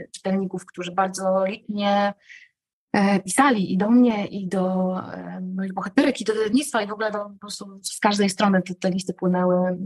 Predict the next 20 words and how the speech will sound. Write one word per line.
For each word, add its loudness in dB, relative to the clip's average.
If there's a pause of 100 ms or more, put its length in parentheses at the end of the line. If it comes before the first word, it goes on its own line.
z -2
pytaniami, 0
z -16
wątpliwościami, -2
więc -10 (240)
właściwie -2
zebraliśmy 2
je 4
wszystkie, -4 (720)
e, 4
i -4
napisałam 2
drugą 0
część, -4
e, -8
kierowaną 2
do -2
tych -14
wszystkich -10
osób, -6